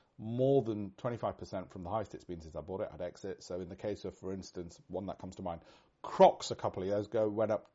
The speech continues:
two hundred and fifty percent. Well, if it drops twenty-five percent from the highest it's been, or possibly sooner if I get risk averse, as was the case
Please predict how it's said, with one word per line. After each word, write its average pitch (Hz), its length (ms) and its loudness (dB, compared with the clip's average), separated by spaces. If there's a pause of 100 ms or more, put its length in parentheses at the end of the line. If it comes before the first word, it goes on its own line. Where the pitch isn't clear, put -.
two - 120 -6
hundred 107 140 -4
and 95 100 -8
fifty 107 220 -6
percent. 101 360 -8
Well, 92 160 -4
if 104 100 -12
it - 100 -10
drops - 260 -6 (560)
twenty-five 107 380 -2
percent 90 240 -8
from 90 120 -10
the 87 60 -8
highest 92 260 -6
it's - 120 -12
been, 92 260 -8
or 110 180 0
possibly - 500 -8
sooner 98 340 -4
if 90 120 -8
I 90 80 -2
get 87 180 -6
risk - 260 -10
averse, 90 320 -6
as 92 160 -4
was 90 160 -10
the 85 80 -16
case 90 300 -8